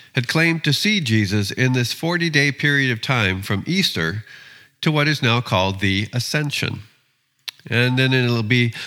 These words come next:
a little over a week later when the followers of Jesus would then receive the Holy Spirit in Jerusalem during another Jewish festival, this one called Pentecost. So about six weeks from Easter to this event, the ascension of our Lord.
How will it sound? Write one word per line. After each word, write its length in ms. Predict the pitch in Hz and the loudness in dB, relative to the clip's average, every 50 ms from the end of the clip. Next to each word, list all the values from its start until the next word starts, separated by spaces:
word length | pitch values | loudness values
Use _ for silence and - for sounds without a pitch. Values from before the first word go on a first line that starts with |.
| - | -2
a 40 | - | 0
little 200 | 139 143 143 143 | 2 2 2 2
over 220 | 139 139 131 135 127 | 0 0 0 0 0
a 60 | 123 | 2
week 260 | 120 135 131 127 - | 2 2 0 0 0
later 360 | 123 135 147 151 131 120 113 | 0 2 2 4 4 2 2
when 160 | 113 117 117 | 2 2 2
the 180 | 117 113 104 110 | 0 0 -2 -4
followers 640 | - - - 131 127 123 120 117 117 113 113 - | -8 -2 0 2 2 2 2 0 0 0 0 0
of 100 | 127 113 | -2 -4
Jesus 520 | 104 - 117 110 101 107 110 120 135 139 131 - - - - - - - - _ _ | 0 0 0 0 0 0 -2 -2 -2 -6 -8 -8 -12 -16 -14 -16 -16 -18 -20 _ _
would 160 | - 127 123 | 0 0 2
then 180 | 120 131 131 127 | 2 2 2 2
receive 480 | 131 131 123 - - 156 151 151 143 131 | 2 0 0 2 2 2 2 2 0 -2
the 120 | 139 131 | -2 -2
Holy 260 | 123 147 147 139 135 | 0 0 0 0 0
Spirit 440 | 123 - - 147 147 147 143 143 - | 0 0 0 2 2 2 2 0 0
in 180 | - 135 135 135 | 0 0 0 0
Jerusalem 800 | 135 131 131 147 175 202 - - - 87 80 78 87 107 113 - _ - | -2 -4 -4 -2 -2 -2 -2 -2 -2 -2 -2 -2 -2 -4 -6 -8 _ -2
during 300 | 123 131 139 143 147 151 | 0 2 2 2 0 0
another 420 | - 156 156 165 185 214 214 190 | -2 -2 0 0 -2 -4 -4 -6
Jewish 380 | 131 113 110 95 87 85 - - | -6 -4 -4 -4 -4 -4 -6 -6
festival, 540 | - - 95 92 - - - 104 104 107 107 - - | -6 -4 -6 -6 -8 -10 -10 -8 -8 -8 -10 -10 -4
this 220 | - 127 135 - - | -2 -2 -2 -2 -2
one 160 | 123 123 123 | -4 -4 -4
called 440 | - - 85 87 87 92 101 - - | -4 -4 -4 -2 -2 -4 -6 -8 -8
Pentecost. 800 | - - 139 - - - - 117 - - - 104 - - - - _ _ _ _ _ _ _ _ - - - - - - - - _ _ _ | -6 -4 -4 -4 -4 -6 -6 -6 -8 -8 -6 -8 -10 -10 -12 -16 _ _ _ _ _ _ _ _ -20 -20 -20 -20 -20 -20 -20 -20 _ _ _
So 180 | - - 123 | -6 -2 -2
about 260 | 113 110 117 98 - - | 0 2 2 0 0 -2
six 320 | - - 165 - - - | -2 -2 -2 -2 -2 -2
weeks 320 | 165 156 113 82 - - | 0 0 0 0 -2 -6
from 200 | - - 104 98 - | -2 0 0 -2 0
Easter 580 | 147 156 151 - - - 92 76 - 104 101 - _ _ - | 0 0 2 2 0 0 -2 -2 -2 -4 -6 -8 _ _ -2
to 100 | - 120 | -2 -2
this 280 | 110 139 143 135 - | 0 2 0 0 -2
event, 520 | - 123 120 101 95 87 - 113 - - - _ _ _ _ | -2 -4 -2 0 0 -2 -2 -4 -8 -14 -16 _ _ _ _
the 120 | - 104 101 | -2 -2 0
ascension 520 | 101 - 131 127 127 117 - 104 85 85 | 0 2 0 0 0 0 -2 -2 -2 -2
of 140 | - 92 90 | -2 -2 0
our 160 | 92 92 90 | 0 0 0
Lord. 320 | 85 82 85 80 80 80 | 0 -2 -2 -2 -4 -6